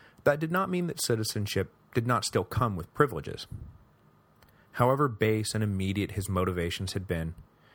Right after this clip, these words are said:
Caracalla's edict was a landmark moment in the history of Rome and the history of Western civilization. In an instant,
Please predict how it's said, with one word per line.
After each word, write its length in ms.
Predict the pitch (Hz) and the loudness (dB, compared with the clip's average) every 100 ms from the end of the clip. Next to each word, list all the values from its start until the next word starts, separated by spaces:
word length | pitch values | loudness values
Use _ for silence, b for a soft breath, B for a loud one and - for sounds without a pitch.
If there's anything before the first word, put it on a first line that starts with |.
| b - | b 0
Caracalla's 580 | 131 127 123 120 120 120 | 2 2 2 0 0 -4
edict 340 | 98 92 90 - _ | -4 -2 -2 -8 _
was 140 | 104 101 | 0 0
a 40 | |
landmark 640 | 95 95 95 98 95 92 | 0 0 0 0 0 0
moment 360 | 98 85 85 - | 0 -2 -2 -4
in 80 | 85 | -6
the 60 | 82 | -4
history 400 | 104 110 - 120 | -2 0 0 0
of 100 | 95 | 0
Rome 400 | 87 85 85 92 - | -2 -2 -4 -8 -4
and 200 | 92 101 | -2 0
the 60 | |
history 360 | 85 85 - 80 | -2 -2 -2 -4
of 80 | 78 | -2
Western 360 | 73 - 82 | -4 -4 -6
civilization. 760 | - 73 76 82 87 87 - 73 - _ _ _ _ _ - B B B B | -6 -4 -2 -2 -2 -2 -6 -10 -12 _ _ _ _ _ -20 B B B B
In 120 | 107 | 2
an 120 | 110 | 2
instant, 520 | - 110 113 - 101 | 0 0 0 -2 -4